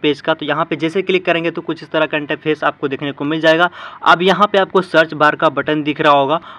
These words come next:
आपको इस पर क्लिक करना है और जैसे यहाँ पे क्लिक करेंगे तो आपको सर्च क्या करना है वो चीज़ आपको ध्यान से देख लेना है। और यहाँ पे साइड में आपको स्पेलिंग दे दूँगा, सेम चीज़ आपको सर्च करना है। तो यहाँ पे हमें सर्च करना होगा रन पोस्ट। तो यहाँ पे हम लिखेंगे आर यू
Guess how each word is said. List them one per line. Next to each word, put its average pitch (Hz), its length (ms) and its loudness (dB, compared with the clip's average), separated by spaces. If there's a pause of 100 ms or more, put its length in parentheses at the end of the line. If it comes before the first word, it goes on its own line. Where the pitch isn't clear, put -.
(140)
आपको 180 380 2
इस 202 100 0
पर 208 140 -2
क्लिक 202 260 0
करना 190 200 2
है 233 100 2 (240)
और 143 260 4
जैसे 190 260 0
यहाँ 202 140 4
पे 196 120 -2
क्लिक 190 240 0
करेंगे 180 260 0
तो 175 100 0
आपको 165 260 0
सर्च 202 300 -4
क्या 165 160 0
करना 160 200 -2
है 160 60 0
वो 156 160 -4
चीज़ 151 240 -6
आपको 160 320 0
ध्यान 131 280 -6
से 165 160 -4
देख 131 240 -4
लेना 139 220 -2
है। 175 60 0
और 143 220 0
यहाँ 143 220 -2
पे 151 120 -10
साइड 143 240 0
में 143 120 -4
आपको 147 280 -2
स्पेलिंग 208 380 -4
दे 170 100 2
दूँगा, 170 280 -4 (320)
सेम 170 280 -4
चीज़ 131 180 -6
आपको 123 280 -4
सर्च 131 240 -4
करना 123 200 -2
है। 123 60 -6
तो 147 100 -8
यहाँ 156 220 0
पे 190 100 -4
हमें 185 140 -2
सर्च 170 220 -2
करना 160 220 2
होगा 156 240 4
रन 127 420 -2
पोस्ट। 117 300 -4
तो 131 80 -4
यहाँ 139 220 0
पे 170 80 -4
हम 165 120 -4
लिखेंगे 156 340 -4 (120)
आर 143 360 4
यू 139 460 -6